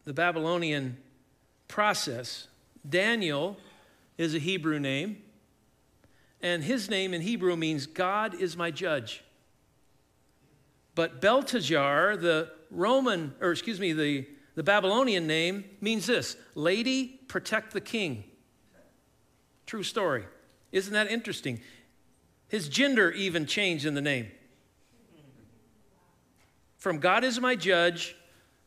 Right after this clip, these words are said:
to "now you serve a human ruler."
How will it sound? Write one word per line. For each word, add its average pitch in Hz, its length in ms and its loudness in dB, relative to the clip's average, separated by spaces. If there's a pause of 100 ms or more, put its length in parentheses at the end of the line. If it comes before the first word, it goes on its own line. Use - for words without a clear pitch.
(540)
to 160 480 2 (120)
"now 190 320 2
you 202 200 -2
serve 185 560 0
a 151 120 -4
human 151 680 -6 (220)
ruler." 123 420 -6